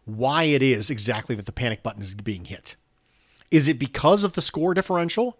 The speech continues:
Is Chris right? If we had just barely lost the Titans and if we got blown out by the Chiefs, would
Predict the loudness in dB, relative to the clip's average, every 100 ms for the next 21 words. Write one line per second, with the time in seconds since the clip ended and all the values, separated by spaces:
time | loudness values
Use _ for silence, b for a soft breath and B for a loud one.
0 | -4 -2 0 0 -2 -4 -4 -8 _ b
1 | b b b b b 0 2 4 2 0
2 | b b b b -4 4 4 4 4 4
3 | 4 4 2 2 -2 -2 -2 -2 -6 -6
4 | -4 -2 0 2 2 2 0 -2 -2 -4
5 | -4 -4 -4 _ _ _ _ _ _ _
6 | -12 -6 2 6 8 6 4 -2